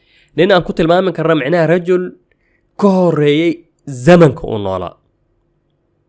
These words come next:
Labada kun iyo sagaalkii, labada kun iyo siddeeddii, ninkaas wuxuu haystay dhammaan waxa afkaar muuqaal samaynta ah,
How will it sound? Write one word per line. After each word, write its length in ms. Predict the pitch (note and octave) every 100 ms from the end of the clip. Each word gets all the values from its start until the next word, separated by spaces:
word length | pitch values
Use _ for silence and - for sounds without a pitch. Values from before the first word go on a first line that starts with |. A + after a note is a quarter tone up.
| _ _
Labada 260 | G#2+ D3 D#3
kun 160 | D#3 D3
iyo 60 |
sagaalkii, 420 | - A2 C3 - A2
labada 200 | C#3 C#3+
kun 140 | C3+
iyo 60 | A#2+
siddeeddii, 480 | G#2+ C3 C3 B2 C3+ _ _ _ _ - _ -
ninkaas 420 | C#3+ D3 C#3 D3+ - _ _ _ _ _ _ _ _ -
wuxuu 220 | G#2 D3
haystay 300 | D3 A#2+ B2
dhammaan 540 | A2+ A#2 A2 G#2 C3 D#3
waxa 200 | C3+ -
afkaar 380 | A2+ - - B2+
muuqaal 340 | B2 A2+ A2 G2+
samaynta 440 | - A2 C3 -
ah, 120 | A#2+